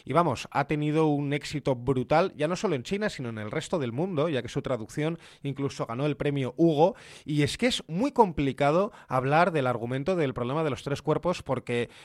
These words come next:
trata temas, eh, científicos, de física, de astronomía, con mucha precisión,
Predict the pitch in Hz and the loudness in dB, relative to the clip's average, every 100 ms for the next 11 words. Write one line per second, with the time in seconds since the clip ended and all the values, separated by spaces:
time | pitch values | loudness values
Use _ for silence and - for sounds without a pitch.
0 | - 175 208 208 - 190 185 147 - 151 | -2 2 4 4 2 0 2 0 -2 -4
1 | 127 117 113 107 104 101 - 127 127 185 | -2 -2 -2 -4 -8 -10 -6 -6 -4 -4
2 | 165 170 160 123 - 180 - - 131 117 | -2 -2 -2 -4 -8 -8 -6 -4 -2 -4
3 | - 127 135 170 139 - - 135 185 233 | -8 -8 -2 -2 -2 -6 -10 -6 -2 -2
4 | 202 185 160 - 170 | -2 -4 -4 0 0